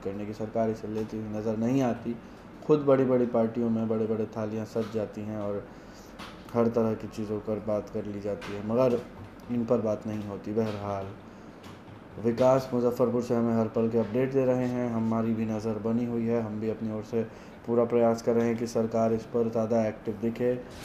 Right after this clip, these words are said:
हर ओर हाहाकार है, हालात बेहद ही दयनीय हो गए हैं, बच्चों के लिए कुछ कर नहीं पा रही सरकार। औरंगाबाद में भी हीट स्ट्रोक ऐसी हुई कि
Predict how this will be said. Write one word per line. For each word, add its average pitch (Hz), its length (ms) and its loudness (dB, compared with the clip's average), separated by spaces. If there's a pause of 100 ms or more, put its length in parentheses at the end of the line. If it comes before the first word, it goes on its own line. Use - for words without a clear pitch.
(160)
हर 160 200 10
ओर 202 240 12
हाहाकार 160 760 10
है, 151 320 8
हालात 135 680 8
बेहद 131 440 4 (100)
ही 147 300 4 (120)
दयनीय 131 440 6 (140)
हो 143 120 6
गए 135 200 6
हैं, 135 280 4
बच्चों 120 340 2
के 131 140 0
लिए 123 240 2
कुछ 120 280 -2 (680)
कर 160 240 10
नहीं 147 240 6
पा 135 180 6
रही 131 240 4
सरकार। 127 520 6
औरंगाबाद 127 640 4
में 123 160 2
भी 131 200 0 (640)
हीट 151 220 4
स्ट्रोक 143 460 6
ऐसी 131 320 4
हुई 127 220 4
कि 123 420 2